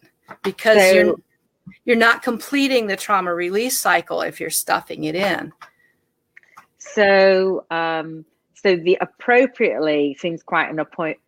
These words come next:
Speaker 2: important word, 'cause obviously if the first responder came to the scene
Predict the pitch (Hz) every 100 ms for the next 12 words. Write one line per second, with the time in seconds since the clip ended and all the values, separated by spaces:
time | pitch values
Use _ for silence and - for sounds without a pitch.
0 | _ _ 160 156 180 170 - 143 170 170
1 | 156 - 160 - 160 156 - 165 151 147
2 | - - 156 160 - 185 175 165 - 160
3 | 156 147 175 156 151 156 _ 139 143 -
4 | 180 165 156 147